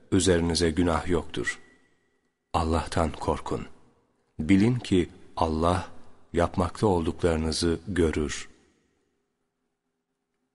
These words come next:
Sizden ölenlerin geride bıraktıkları eşleri kendi başlarına dört ay on gün beklerler. Bekleme müddetlerini bitirdikleri vakit,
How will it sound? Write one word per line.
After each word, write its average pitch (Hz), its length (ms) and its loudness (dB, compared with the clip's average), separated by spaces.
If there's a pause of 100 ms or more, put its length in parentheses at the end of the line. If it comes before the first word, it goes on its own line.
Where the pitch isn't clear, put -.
Sizden 113 560 4 (200)
ölenlerin 87 680 4 (340)
geride 95 420 4
bıraktıkları 95 760 2
eşleri 87 600 0 (420)
kendi 101 320 2
başlarına 95 640 2 (380)
dört 107 420 4
ay 92 260 2 (160)
on 113 300 2
gün 92 320 2
beklerler. 78 720 -2 (1200)
Bekleme 104 460 2
müddetlerini 95 760 4
bitirdikleri 92 720 0
vakit, 101 380 -2